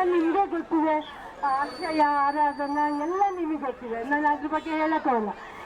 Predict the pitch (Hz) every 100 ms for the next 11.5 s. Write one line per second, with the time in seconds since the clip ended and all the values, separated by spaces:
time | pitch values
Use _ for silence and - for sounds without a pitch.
0 | 320 381 381 392 359 311 330 339 349 330
1 | 302 330 381 339 339 269 294 285 269 262
2 | 226 226 208 208 - - - 311 370 392
3 | 403 392 285 294 349 453 427 311 277 302
4 | 302 320 294 262 220 - - - 523 571
5 | 320 349 349 381 392 392 330 302 349 311
6 | 330 302 277 277 285 311 311 294 302 311
7 | 302 294 302 - - - 302 349 349 349
8 | 392 403 381 381 453 415 403 392 392 392
9 | 359 370 339 320 381 349 381 392 427 359
10 | 302 269 254 240 247 233 320 320 302 311
11 | 254 240 226 208